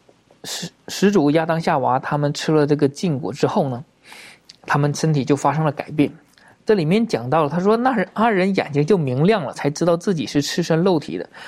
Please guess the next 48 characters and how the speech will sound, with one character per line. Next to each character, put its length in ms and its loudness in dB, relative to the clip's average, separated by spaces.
其 200 2
实 180 0
在 120 -10
圣 300 -2
经 160 0
当 180 0
中， 200 -2
在 100 2
描 260 -2
述 160 -2
这 120 -2
些 60 0
事 140 -6
情 160 -4
的 80 0
时 140 -6
候， 80 0
往 220 0
往 120 0
他 260 -2
放 300 0
入 280 2
了 180 2
一 140 -4
些， 340 0
呃， 400 0
拟 220 0
人 240 -4
的 100 0
一 100 -2
些 160 -6
手 300 -6
法。 260 -10
呃， 420 0
其 180 0
实 140 2
我 160 4
们 200 -2
可 180 2
以 80 2
想 200 -4
象 220 -2
得 100 4
到， 280 0
就 160 -2
是 80 -6
说， 180 2
呃， 380 2